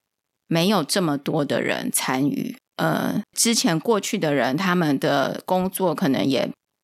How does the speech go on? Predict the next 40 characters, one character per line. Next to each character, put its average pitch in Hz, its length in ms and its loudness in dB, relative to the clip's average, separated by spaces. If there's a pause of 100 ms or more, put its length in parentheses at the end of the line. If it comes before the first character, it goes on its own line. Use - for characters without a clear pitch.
大 208 160 0
家 196 160 0
对 185 240 0
于 151 80 -4
生 170 280 0
医 180 40 0
产 - 260 -2
业 156 100 0
都 147 160 0
非 - 240 -4
常 - 180 -4
的 170 80 0
陌 127 300 -2
生。 - 480 -2 (640)
那 175 200 0
希 - 200 0
望 202 160 2
可 190 160 -2
以 147 60 0
借 160 360 -2
由， - 280 -2
就 160 160 -2
是 156 220 -2
包 160 160 -2
括 - 140 -2
我 127 60 0
们 - 320 -2
生 160 280 0
医 165 100 2
人 156 220 0
也 - 140 -2
是 - 220 -2
希 - 220 0
望 156 160 0
可 147 160 -2
以 131 60 0
让 156 320 -2 (380)
更 165 240 0
多 143 300 0
的， - 440 -4